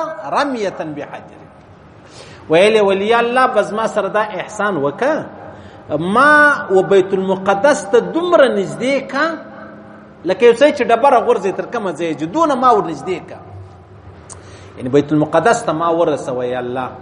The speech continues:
و بیا پیغمبر علیه الصلاة والسلام وفرمایل: «والله لو أني عنده لأريتكم قبره إلى جنب الطريق عند الكثيب الأحمر.» رواه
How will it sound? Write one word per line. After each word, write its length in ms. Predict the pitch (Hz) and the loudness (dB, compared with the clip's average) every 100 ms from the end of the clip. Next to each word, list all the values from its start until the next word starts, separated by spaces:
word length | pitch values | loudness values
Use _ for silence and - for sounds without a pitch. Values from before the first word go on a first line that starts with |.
| - - - - - - - | -20 -20 -20 -20 -20 -20 -10
و 80 | 131 | -4
بیا 540 | 143 196 214 208 190 - | 2 4 6 4 2 -2
پیغمبر 360 | 175 175 180 196 | -4 0 2 2
علیه 140 | 185 | 2
الصلاة 400 | 156 165 170 170 | -2 0 0 0
والسلام 400 | 156 - 160 156 | -6 -4 -2 0
وفرمایل: 640 | 156 156 - 135 135 131 - 151 | -2 -2 -4 -2 -4 -4 -4 2
«والله 580 | 180 185 247 277 240 220 | 2 4 4 4 4 2
لو 260 | 196 185 | 2 2
أني 520 | - 285 320 285 240 | 2 0 0 -2 -2
عنده 580 | 190 208 320 277 247 220 | -2 -4 -4 0 2 2
لأريتكم 1080 | 202 190 185 202 302 294 - 160 202 247 302 - - - - - - - - - - - - - - - - - - - - | 0 2 2 4 2 0 -8 -10 -6 -6 -8 -16 -20 -20 -20 -20 -20 -20 -20 -20 -20 -20 -20 -20 -20 -20 -20 -20 -20 -20 -2
قبره 520 | 311 320 294 247 214 | 2 4 6 4 4
إلى 400 | 202 196 185 180 | 0 0 0 0
جنب 360 | 170 240 285 233 | 0 -2 -2 -2
الطريق 680 | 185 - 175 180 277 311 196 | -6 0 2 2 2 -2 -4
عند 320 | 175 220 196 | -6 -4 0
الكثيب 600 | 185 165 185 - 277 277 | -2 0 -2 -2 -6 -6
الأحمر.» 600 | 208 - 277 - 214 170 | -6 -4 -4 -4 -2 0
رواه 440 | 160 180 170 151 | 2 2 2 -2